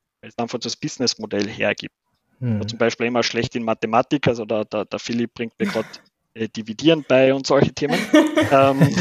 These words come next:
Speaker 1: aber, aber, aber, ähm, es ist ja cool, dass Leute in einem wissenschaftlichen Bereich, ähm,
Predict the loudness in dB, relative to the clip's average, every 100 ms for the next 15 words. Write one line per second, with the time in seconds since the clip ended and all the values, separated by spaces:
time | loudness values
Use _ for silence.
0 | -2 -4 -6 -6 -2 -2 -2 2 4 4
1 | 6 4 6 4 4 6 6 6 2 2
2 | -4 -8 -12 _ _ _ _ _ _ _
3 | _ _ _ -20 -20 _ -14 0 0 4
4 | 4 6 4 0 -14 _ _ _ -2 4
5 | 4 4 4 4 0 -6 0 0 0 -2
6 | -4 -4 -2 2 4 6 4 0 0 4
7 | 4 2 -2 -8